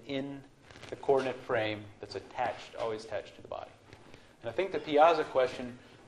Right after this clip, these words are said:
was asking about, well, why would I, something about I was expressing an angular velocity in terms of the, the reference frame of the body, like this body B. I could also write,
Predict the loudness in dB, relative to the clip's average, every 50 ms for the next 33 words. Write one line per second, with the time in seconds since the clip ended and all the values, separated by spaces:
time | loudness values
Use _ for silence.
0 | -20 -20 -20 -20 -10 -8 -2 2 2 2 2 0 -4 -4 -2 2 2 4 4 2
1 | 4 6 6 6 6 4 0 -4 -2 4 8 8 8 8 8 8 8 6 6 4
2 | 2 -2 -8 -16 -20 -20 -20 -20 -20 -20 -20 -20 -20 -20 -20 -18 -14 -6 -4 -2
3 | 0 0 0 6 8 10 10 10 8 6 4 0 -8 -12 -16 -16 -16 -10 2 8
4 | 8 8 8 6 -2 -4 -4 -4 -2 -2 -2 0 2 2 4 2 4 4 4 6
5 | 6 6 6 4 2 -4 -8 -8 -8 -6 -6 -6 -6 -4 -2 0 0 0 0 0
6 | 0 0 2 2 2 2 0 -4 -10 -16 -20 -20 -20 -20 -20 -20 -20 -20 -20 -20
7 | _ _ -16 -14 -14 -14 -14 -18 -20 -16 -10 0 2 2 2 2 0 -8 -6 -4
8 | -2 -2 -2 -2 -4 -6 -4 2 4 6 6 6 6 2 -2 -4 -10 -14 -20 -20
9 | _ -20 -20 -20 _ -20 -20 -20 -20 -20 -20 -20 -20 -20 -20 -16 -16 -14 -10 -10
10 | -12 -10 -4 -2 -2 0 0 -2 -6 -8 -8 -8 -8 -10 -14 -20 -20 -20 -20 _
11 | _ _ -20 -20 -20 -20 -20 -20 -20 -20 -20 -20 -20 -20 -18 -12 -4 2 6 8
12 | 8 8 8 6 4 2 6 6 6 6 6